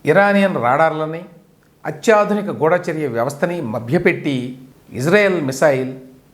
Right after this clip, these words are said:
నేరుగా టెహ్రాన్లో హనియే ఉంటున్న ఇంటి మీద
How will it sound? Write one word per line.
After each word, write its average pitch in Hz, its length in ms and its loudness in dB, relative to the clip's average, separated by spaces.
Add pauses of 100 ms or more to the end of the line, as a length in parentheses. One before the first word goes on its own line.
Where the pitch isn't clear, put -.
(160)
నేరుగా 196 520 2
టెహ్రాన్లో 165 840 -2
హనియే 160 260 -2
ఉంటున్న 156 420 -4 (260)
ఇంటి 147 240 -2
మీద 120 260 -2